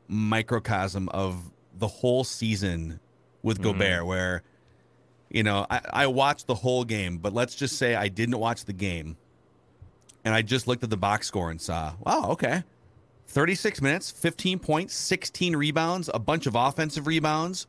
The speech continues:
Speaker 1: four blocks, five of eight from the field, so he scored fifteen points on eight shots.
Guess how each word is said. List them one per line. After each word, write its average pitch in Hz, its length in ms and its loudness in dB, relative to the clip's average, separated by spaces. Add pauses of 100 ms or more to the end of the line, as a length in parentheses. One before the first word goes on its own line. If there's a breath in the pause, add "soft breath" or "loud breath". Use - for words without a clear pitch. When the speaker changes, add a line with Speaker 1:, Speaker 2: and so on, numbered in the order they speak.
Speaker 1:
four 147 380 4
blocks, 110 640 -2 (420)
five 143 320 4
of 147 100 0
eight 156 160 2
from 143 120 -2
the 123 60 2
field, 127 280 2
so 120 60 -4
he 127 80 2
scored 127 220 0
fifteen 147 400 0
points 135 320 0
on 107 120 2
eight 113 220 -2
shots. - 500 -4